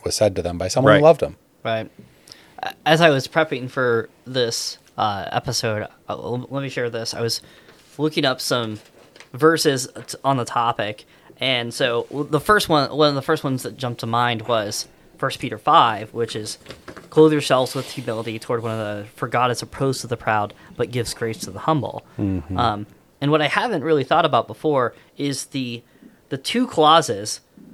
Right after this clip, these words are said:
Speaker 3: um, the, the, the clauses right before that. The first one is, "You younger men, likewise, be subject to your elders,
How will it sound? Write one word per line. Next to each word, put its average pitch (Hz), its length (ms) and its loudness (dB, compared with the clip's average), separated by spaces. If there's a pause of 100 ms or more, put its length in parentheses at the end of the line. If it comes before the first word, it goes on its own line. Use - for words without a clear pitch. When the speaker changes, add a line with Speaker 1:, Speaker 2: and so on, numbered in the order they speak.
(420)
Speaker 3:
um, 110 400 0 (880)
the, 135 300 -4 (120)
the, 143 220 -4
the 139 100 -10
clauses 147 400 0
right 143 180 4
before 131 300 -4
that. - 220 -14 (200)
The 127 120 0
first 208 200 2
one 143 120 4
is, 123 260 -2
"You 180 220 2
younger 214 320 6
men, 120 280 4 (1000)
likewise, 135 480 2 (200)
be 247 300 -2
subject 151 760 2
to - 140 -4
your 220 160 2
elders, - 440 2